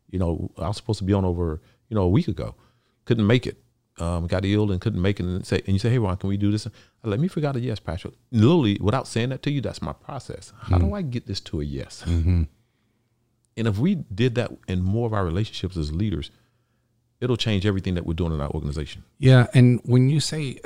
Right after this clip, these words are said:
Speaker 2: uh, "How do we get to yes?" there's two, there's two sides of that. Because part of that sounds like, like the, the sales orientation, right? "How do I
Speaker 1: Yes.
Speaker 2: get you to a yes?" I'm
Speaker 1: Yes.
Speaker 2: trying to sell you something.
Speaker 1: Yeah.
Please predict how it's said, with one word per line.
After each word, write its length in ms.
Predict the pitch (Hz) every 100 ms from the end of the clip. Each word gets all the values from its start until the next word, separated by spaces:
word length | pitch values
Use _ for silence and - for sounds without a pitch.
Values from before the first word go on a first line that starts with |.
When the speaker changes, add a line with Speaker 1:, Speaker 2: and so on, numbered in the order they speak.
| - -
Speaker 2:
uh, 200 | - -
"How 180 | 113
do 80 | 123
we 120 | 107
get 160 | 104 104
to 100 | 113
yes?" 420 | 104 101 90 - -
there's 240 | 104 95
two, 240 | - - 117
there's 240 | 104 101 -
two 220 | - 113
sides 360 | - 113 107 76
of 60 |
that. 260 | 71 - - _ - - - _ _ 104
Because 200 | 107 92
part 280 | - 151
of 80 | 151
that 180 | 113 -
sounds 340 | - 98 95
like, 140 | 92 85 - -
like 260 | 92 90 - - -
the, 240 | 85 90 -
the 100 | 90
sales 400 | - 107 107 95
orientation, 720 | 87 80 71 71 82 71 71
right? 200 | 73 82
"How 120 | 104
do 80 | 87
I 60 | 82
Speaker 1:
Yes. 60 |
Speaker 2:
get 200 | 80 -
you 80 | 87
to 140 | 85 85
a 20 |
yes?" 320 | 80 87 92
I'm 60 | 95
Speaker 1:
Yes. 80 | 80
Speaker 2:
trying 140 | 92
to 80 | 78
sell 200 | 104 98
you 100 | 78
something. 320 | 78 71
Speaker 1:
Yeah. 60 | 87